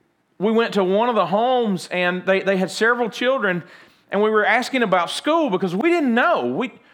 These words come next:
you, you don't know when you first go what not to ask, or i-, if I ask this, I'm gonna get an answer that's gonna shock me, right? And so we're asking about, you know, "Oh, your kids are old enough to go to school, and, you know, how do they go?" And, and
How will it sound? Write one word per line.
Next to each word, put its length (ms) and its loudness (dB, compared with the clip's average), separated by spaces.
you, 140 -2
you 180 0
don't 180 2
know 300 2
when 220 -2
you 100 -2
first 320 0
go 200 0
what 300 0
not 300 0
to 80 0
ask, 640 0
or 380 2
i-, 200 0
if 120 -2
I 220 2
ask 240 0
this, 280 -2
I'm 140 0
gonna 160 0
get 220 0
an 120 -2
answer 680 -2
that's 160 -2
gonna 220 -2
shock 420 0
me, 280 -8
right? 320 -2
And 140 -2
so 200 0
we're 120 2
asking 520 0
about, 420 2
you 60 -2
know, 320 0
"Oh, 220 0
your 160 -4
kids 340 -6
are 160 0
old 160 0
enough 240 -4
to 80 -6
go 160 -4
to 80 -6
school, 460 -4
and, 140 -4
you 80 -6
know, 140 -2
how 220 -2
do 60 -2
they 80 -4
go?" 180 -4
And, 160 -6
and 240 -4